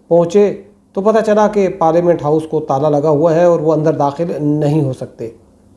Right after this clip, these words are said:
तो उसके बाद उन्होंने क्या किया कि करीब एक टेनिस कोर्ट था, वो वहाँ पर जमा हुए और वहाँ पर उन्होंने जो है वो एक ओथ लिया जिसको फ्रेंच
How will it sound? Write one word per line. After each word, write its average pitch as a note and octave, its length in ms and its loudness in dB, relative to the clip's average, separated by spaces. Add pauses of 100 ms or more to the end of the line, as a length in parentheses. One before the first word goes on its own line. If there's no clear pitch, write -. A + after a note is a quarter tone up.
(680)
तो B3+ 80 4
उसके B3+ 180 0
बाद A3 360 2
उन्होंने A3 300 0
क्या G3 220 2
किया F#3 300 0
कि F#3+ 160 -4
करीब F#3 520 0
एक F3 320 0 (440)
टेनिस G3+ 320 2 (420)
कोर्ट G3+ 240 2
था, C#3+ 400 -12 (460)
वो D#3 60 -4
वहाँ D#3 200 2
पर E3 160 0
जमा D3+ 280 0
हुए E3+ 240 -6 (840)
और G3 160 2
वहाँ F#3+ 240 0
पर G#3+ 180 -4
उन्होंने G3+ 340 0
जो F3+ 120 -4
है E3+ 160 0
वो E3 300 -4
एक E3 680 -4
ओथ G3 160 2 (120)
लिया E3 200 0
जिसको D#3+ 380 -4
फ्रेंच F3 380 0